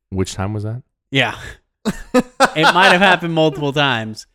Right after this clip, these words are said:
Speaker 2: but apparently that's what I did when we were drunk at Waffle House, was I would just literally sit there and berate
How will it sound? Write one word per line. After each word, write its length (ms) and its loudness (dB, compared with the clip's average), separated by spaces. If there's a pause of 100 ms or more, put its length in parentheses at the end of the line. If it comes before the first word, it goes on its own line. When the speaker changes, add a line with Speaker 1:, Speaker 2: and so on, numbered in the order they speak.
(260)
Speaker 2:
but 120 -2
apparently 340 -4
that's 240 -4
what 80 -4
I 140 -2
did 200 -6
when 140 -8
we 160 -4
were 100 -4
drunk 280 -8
at 60 -14
Waffle 320 -8
House, 300 -12
was 160 -10
I 140 -4
would 100 -6
just 220 -10
literally 260 -8
sit 280 -10
there 180 -6
and 140 -10
berate 440 -6